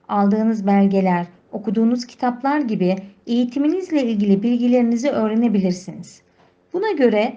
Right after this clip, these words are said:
şıklarımızı okuyalım. A. Hesabına havale yapmak.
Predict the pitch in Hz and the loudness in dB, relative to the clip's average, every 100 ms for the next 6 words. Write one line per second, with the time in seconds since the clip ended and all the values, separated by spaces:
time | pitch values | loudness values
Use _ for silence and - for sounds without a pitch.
0 | - _ - - - 277 220 220 254 208 | -16 _ -10 -10 -4 -2 -2 -4 -4 -8
1 | - 185 - - - _ _ _ _ - | -8 -10 -10 -16 -20 _ _ _ _ -6
2 | 302 214 - - _ _ 339 320 302 247 | -2 -2 -6 -16 _ _ -10 -6 -4 -4
3 | 226 254 226 208 190 185 160 147 - 190 | -2 -4 -2 -2 0 -2 -6 -12 -20 -20
4 | - | -20